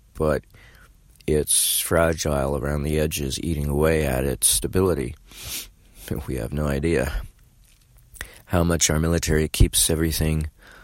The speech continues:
on the up and up. Anywho, um, so bromine will push iodine out of the body. Chlorine will do it, or chloride ions, ions such as salt. Um,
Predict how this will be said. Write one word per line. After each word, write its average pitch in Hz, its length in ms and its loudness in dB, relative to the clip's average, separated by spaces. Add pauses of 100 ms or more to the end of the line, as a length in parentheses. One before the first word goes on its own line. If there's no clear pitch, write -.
(220)
on 80 160 0
the 80 160 2
up 78 140 -2
and 80 100 0
up. 82 240 2 (1080)
Anywho, 95 480 6 (220)
um, 113 420 6 (520)
so 123 360 10
bromine 127 640 6
will 113 140 6
push - 380 6 (100)
iodine 95 420 6
out 87 140 4
of 85 60 2
the 82 80 -2
body. 82 500 2 (180)
Chlorine 131 580 8
will 98 140 6
do 69 200 2
it, 73 120 2
or 76 140 2
chloride 90 540 6
ions, 64 560 2 (120)
ions 73 460 0
such - 400 2
as 67 240 -2
salt. - 380 2 (920)
Um, 95 520 4